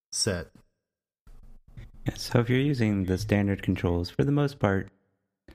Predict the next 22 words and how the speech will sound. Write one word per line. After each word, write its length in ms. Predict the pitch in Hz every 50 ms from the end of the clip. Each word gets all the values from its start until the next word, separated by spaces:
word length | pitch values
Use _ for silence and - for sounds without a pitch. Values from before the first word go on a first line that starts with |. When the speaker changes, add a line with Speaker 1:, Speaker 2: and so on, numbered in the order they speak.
| _ _ _ _ - - - - - - -
Speaker 2:
it's 200 | 110 107 101 -
pretty 280 | - - - 95 90 95
easy 340 | 92 95 92 - - 87
to 120 | 82 92 90
implement. 540 | 90 92 - 87 85 87 85 85 90 90 -
But 120 | - 90
if 140 | 85 - -
you 80 | 98
have 160 | 101 104 98 -
a 120 | 92 90
custom 460 | - - - 120 127 - - 101 90
control, 580 | 87 90 87 82 - - 85 82 82 80 82 87 _ _ _ _ _ _ _ _ _ _ _ _ _
then 140 | - 95 98
you've 120 | 98 98 92
gotta 180 | 101 92 92
do 180 | 87 - 92 87
a 40 | 90
little 220 | 90 90 90 87
bit 220 | 85 90 90 87
of 120 | 87 85 90
extra 320 | 87 85 - - - 90
work. 380 | 85 87 85 85 - - -